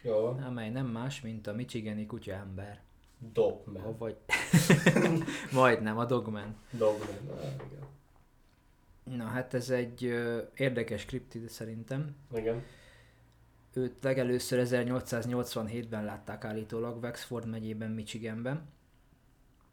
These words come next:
Speaker 2: Ez egy olyan lény, ami több mint két méter magas, a
Speaker 1: Mhm.
Speaker 2: szeme vagy kék, vagy sárga, két lábon j-,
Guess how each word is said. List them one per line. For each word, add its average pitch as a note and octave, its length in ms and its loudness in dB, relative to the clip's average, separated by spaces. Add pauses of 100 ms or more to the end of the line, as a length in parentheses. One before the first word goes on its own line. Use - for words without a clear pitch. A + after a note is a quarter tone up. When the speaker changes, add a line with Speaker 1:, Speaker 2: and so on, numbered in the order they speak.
(100)
Speaker 2:
Ez A#2+ 200 -2
egy A#2 200 0
olyan A#2+ 220 2
lény, C3 220 0
ami A#2 200 -4
több C3 180 0
mint A#2+ 220 -4
két A2+ 180 -2
méter G#2+ 340 -6
magas, A#2+ 480 -2 (360)
a A#2 40 -6
Speaker 1:
Mhm. A2+ 80 -2
Speaker 2:
szeme B2+ 300 2
vagy B2 280 -2
kék, A#2 320 -4
vagy A2+ 140 -2
sárga, G#2+ 680 -4 (1000)
két C3+ 260 2
lábon A2 400 0
j-, G#2 60 -4